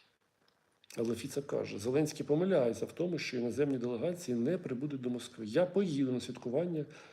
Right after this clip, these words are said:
вісімдесятирічниці, вісімдесятої річниці перемоги до Москви", сказав Фіцо, який перед цим скасовував програму заходів на перше травня. Е, і були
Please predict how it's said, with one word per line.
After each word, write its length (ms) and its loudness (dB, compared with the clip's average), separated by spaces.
вісімдесятирічниці, 1300 -4
вісімдесятої 760 -2
річниці 400 -4
перемоги 500 -2
до 120 0
Москви", 360 -4
сказав 480 -2
Фіцо, 640 -2
який 320 -2
перед 220 -2
цим 180 0
скасовував 640 -2
програму 420 0
заходів 380 -4
на 60 -2
перше 380 -8
травня. 480 -6
Е, 340 -4
і 380 -6
були 540 -2